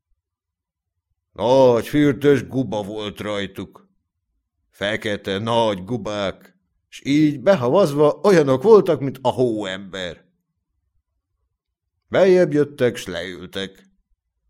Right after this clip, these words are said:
Egyik az ágy előtt, másik a kemence előtt. Rögtön előkeresték a pipát.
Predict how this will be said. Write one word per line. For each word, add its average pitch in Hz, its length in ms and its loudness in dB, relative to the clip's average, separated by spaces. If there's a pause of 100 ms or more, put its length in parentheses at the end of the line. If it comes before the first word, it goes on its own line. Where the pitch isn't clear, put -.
(120)
Egyik 110 360 -4
az 90 180 -6
ágy 113 380 -2
előtt, 131 340 -2
másik 127 420 0
a 131 80 0
kemence 101 580 -4
előtt. 92 640 -14 (1300)
Rögtön 131 640 0
előkeresték 131 960 0
a 123 100 2
pipát. - 680 -8